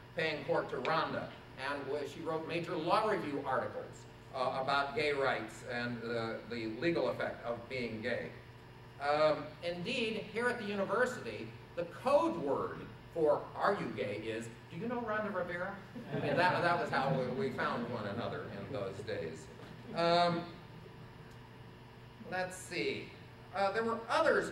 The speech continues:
involved in these battles in these days. Robert Haverkamp is sitting right over here down below Val. He drafted, Robert is a bigwig in the upper administration here at O S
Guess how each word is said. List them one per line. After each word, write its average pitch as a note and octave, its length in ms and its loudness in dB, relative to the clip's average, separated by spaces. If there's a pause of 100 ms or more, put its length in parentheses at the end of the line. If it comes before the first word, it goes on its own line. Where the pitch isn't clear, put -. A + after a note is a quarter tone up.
involved C3 680 0
in C3+ 160 -4
these B2+ 240 -2
battles C3 520 2 (120)
in B2 80 -4
these A#2+ 220 -4
days. C#3+ 400 0 (120)
Robert A#3+ 320 2
Haverkamp - 560 0
is - 60 -10
sitting - 240 -10
right G#3 160 -2
over F3+ 180 -4
here F3 320 0 (320)
down D3+ 220 -2
below C#3+ 340 0
Val. E3+ 300 6
He - 180 0
drafted, E3 560 2 (140)
Robert F#3 320 8 (120)
is C#3 80 -4
a C#3 100 2
bigwig D#3 360 0
in D3 80 0
the C3+ 100 0
upper D#3+ 220 2
administration C3+ 720 -2
here A2+ 220 -4
at - 120 -6
O A#2 100 0
S G#2 120 -4